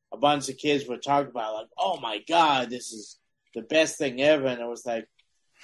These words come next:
"What is it?" And they told me about it. And I went and saw it, and I gotta say,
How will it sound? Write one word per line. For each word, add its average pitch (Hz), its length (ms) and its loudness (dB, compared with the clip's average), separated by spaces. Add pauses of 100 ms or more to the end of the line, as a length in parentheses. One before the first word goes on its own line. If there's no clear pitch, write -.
(100)
"What 123 260 -2
is 139 260 2
it?" 117 140 -2
And 113 180 -6
they 117 140 -4
told 127 280 0
me 120 120 -6
about 107 320 0
it. 110 100 -14 (520)
And 127 120 2
I 139 40 6
went 139 260 4
and 123 180 -2
saw 147 340 8
it, 127 80 6
and 113 140 -2
I 120 40 -8
gotta 123 280 4
say, 127 400 0